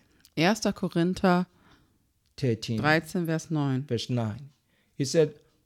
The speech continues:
Speaker 2: "For we know in part." Now watch this very carefully. "For we know in part, and we prophesy in part. For our knowledge is fragmentary and incomplete."
Speaker 1: Denn wir erkennen stückweise und wir weissagen stückweise.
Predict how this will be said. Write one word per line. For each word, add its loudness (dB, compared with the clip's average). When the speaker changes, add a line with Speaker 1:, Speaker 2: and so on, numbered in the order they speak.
Speaker 2:
"For 2
we 4
know 4
in -2
part." -12
Now -6
watch -10
this -4
very -2
carefully. -6
"For 4
we 6
know 2
in -2
part, -10
and 4
we 6
prophesy -4
in -4
part. -14
For 0
our 4
knowledge 0
is 0
fragmentary -2
and 2
incomplete." -4
Speaker 1:
Denn 4
wir 4
erkennen 2
stückweise -2
und -4
wir 0
weissagen 2
stückweise. -4